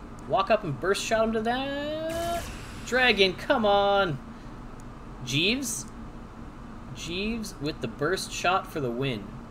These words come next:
Jeeves, it's your first mission. Jeeves gets his first kill against an alien officer in the base. Oh. All right, Robin.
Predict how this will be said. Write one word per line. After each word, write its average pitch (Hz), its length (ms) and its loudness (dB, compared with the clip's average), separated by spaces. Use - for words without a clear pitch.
Jeeves, 139 240 0
it's 127 100 -4
your 127 100 0
first 156 320 -2
mission. 196 440 0
Jeeves 226 380 6
gets 233 200 8
his 196 160 6
first 220 340 6
kill 220 280 4
against 175 320 2
an 151 180 -2
alien 208 380 4
officer 165 580 2
in 240 260 4
the 160 80 6
base. 147 720 4
Oh. 226 380 8
All 143 60 2
right, 160 240 8
Robin. 123 540 0